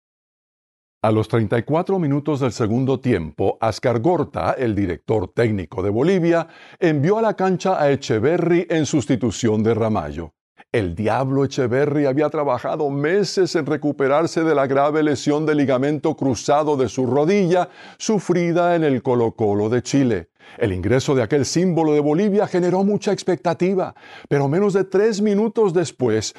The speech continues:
una jugada fuerte de Mataus en su contra provocó una reacción del Diablo. Cometió una infracción también fuerte.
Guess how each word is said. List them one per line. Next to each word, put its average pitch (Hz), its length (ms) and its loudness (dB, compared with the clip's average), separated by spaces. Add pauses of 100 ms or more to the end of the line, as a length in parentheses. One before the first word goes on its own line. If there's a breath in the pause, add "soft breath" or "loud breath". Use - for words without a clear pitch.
(140 loud breath)
una 233 280 0
jugada 190 360 2
fuerte 214 540 2
de 196 140 2
Mataus 190 580 0
en 156 140 0
su 143 180 -2
contra 220 440 0
provocó 196 840 2
una 208 300 0
reacción 185 760 0
del 190 180 2
Diablo. 185 580 0 (300 loud breath)
Cometió 185 840 2
una 190 420 0
infracción 170 640 0
también 135 600 2
fuerte. 113 580 -2